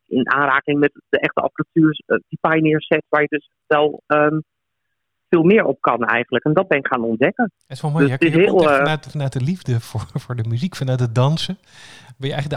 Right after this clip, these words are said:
Speaker 2: de apparatuur
Speaker 1: Ja.
Speaker 2: erbij gaan leren. Terwijl je hoort vaak, eh, als je D J's
Speaker 1: Ja, en ik heb het
Speaker 2: interviewt,
Speaker 1: ook echt komen zelf, eh,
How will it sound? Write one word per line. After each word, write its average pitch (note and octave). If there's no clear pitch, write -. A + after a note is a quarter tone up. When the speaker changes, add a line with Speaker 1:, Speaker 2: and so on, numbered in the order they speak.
Speaker 2:
de D3
apparatuur F3
Speaker 1:
Ja. E3+
Speaker 2:
erbij D3
gaan B2
leren. A2
Terwijl B2
je B2+
hoort C3+
vaak, B2+
eh, A2+
als -
je A#2+
D A2+
J's A2
Speaker 1:
Ja, F3+
en F3
ik G3+
heb G#3+
het F#3
Speaker 2:
interviewt, -
Speaker 1:
ook F3
echt F3
komen F3
zelf, E3+
eh, D3+